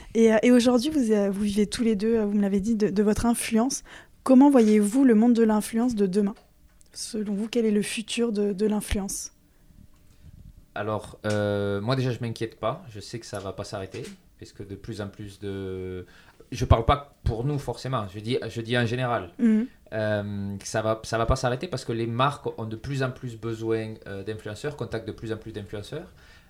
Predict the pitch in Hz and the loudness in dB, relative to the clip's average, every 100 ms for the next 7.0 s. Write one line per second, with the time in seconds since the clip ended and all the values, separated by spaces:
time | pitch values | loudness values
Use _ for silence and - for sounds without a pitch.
0 | - 104 104 101 95 98 - 113 - 113 | -20 -14 -14 -14 -12 -14 -10 -10 -6 -4
1 | 110 101 101 104 - 107 107 107 107 113 | -2 -4 -8 -14 -14 -12 -8 -8 -4 -4
2 | 110 110 - - - 101 104 104 - 131 | -4 -10 -18 -20 -12 -8 -6 -6 -4 -2
3 | 120 - 131 139 156 160 - 113 - 120 | -4 -6 -12 -6 -4 -6 -12 -12 -8 -8
4 | - 131 131 117 110 107 - - 113 107 | -6 -6 -6 -8 -8 -10 -12 -8 -4 -4
5 | 98 95 95 92 92 - - 110 110 104 | -6 -6 -8 -8 -10 -12 -18 -10 -8 -4
6 | 104 180 247 220 196 185 208 233 208 - | -2 0 2 0 0 -2 -2 -2 -4 -18